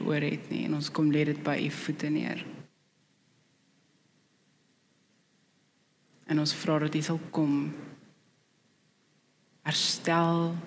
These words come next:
en genees soos wat U dink ons nodig het. Dankie dat U ons lief het, Here. Dankie dat wat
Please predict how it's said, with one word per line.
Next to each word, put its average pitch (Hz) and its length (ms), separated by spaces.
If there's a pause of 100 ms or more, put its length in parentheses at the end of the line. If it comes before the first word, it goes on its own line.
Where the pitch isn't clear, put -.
(220)
en 151 200
genees 156 1000 (1120)
soos - 320
wat 147 220 (100)
U 160 160
dink 143 320
ons 143 320
nodig 139 480
het. - 280 (2250)
Dankie 156 260
dat 151 160
U 147 120
ons 139 180
lief 143 400
het, 143 240
Here. 143 300 (1500)
Dankie 156 380
dat 151 180
wat 147 240